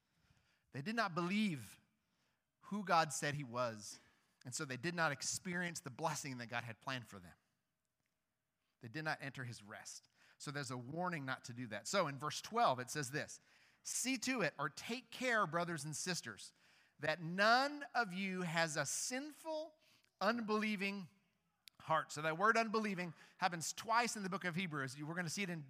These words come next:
in just a second, uh, at the end of this passage here. We already read it. It only happens twice in this book.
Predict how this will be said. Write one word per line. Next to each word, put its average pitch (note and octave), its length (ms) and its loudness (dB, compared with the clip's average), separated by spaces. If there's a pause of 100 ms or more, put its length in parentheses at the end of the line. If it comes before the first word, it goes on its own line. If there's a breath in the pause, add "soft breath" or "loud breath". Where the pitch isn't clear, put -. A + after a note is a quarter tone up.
(100)
in D#3 80 -8
just D#3+ 180 -4
a D#3 60 -6
second, D3+ 260 2 (540 soft breath)
uh, D3 200 10
at C3+ 80 0
the D#3+ 100 -2
end E3+ 100 -2
of D3 100 -4
this C#3+ 220 -2
passage D3+ 400 0
here. C3+ 100 -2
We C3 80 0
already C3+ 180 2
read C3 200 0
it. A2 100 -8 (800 soft breath)
It E3+ 60 4
only B3+ 160 6
happens G#3+ 260 8
twice G3 320 6
in F3 80 -2
this D3 160 -4
book. C3 300 -4